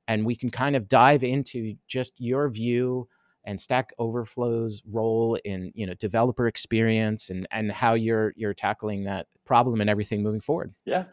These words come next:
Speaker 2: that sounds great. Love to, love to talk about that.
Speaker 1: Okay, excellent. And so in the meantime, where can people find you online? Or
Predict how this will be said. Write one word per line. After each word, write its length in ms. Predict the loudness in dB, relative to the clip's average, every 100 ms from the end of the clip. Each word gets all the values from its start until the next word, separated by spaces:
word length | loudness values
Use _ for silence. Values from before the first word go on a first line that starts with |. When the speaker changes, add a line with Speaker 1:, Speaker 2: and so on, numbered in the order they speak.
| -10
Speaker 2:
that 180 | -8
sounds 240 | -2 -2 -2
great. 300 | -2 -2 -4 _ _
Love 240 | -6 -6 -4
to, 240 | -6 -6 -10 -6
love 160 | -6
to 100 | -4
talk 280 | -2 -2 -2
about 260 | -6 -8 -6
that. 200 | -10 -10 _ _ _ _ 2
Speaker 1:
Okay, 280 | 4 2 2
excellent. 380 | 0 2 0 0
And 120 | 0
so 140 | 4 4
in 140 | 6
the 80 | 4
meantime, 420 | 4 4 4 4
where 240 | 4 2 2
can 340 | 0 0 -2
people 380 | -2 0 2 0
find 340 | 2 2 2
you 120 | 0
online? 440 | -2 0 2 2
Or 100 | 0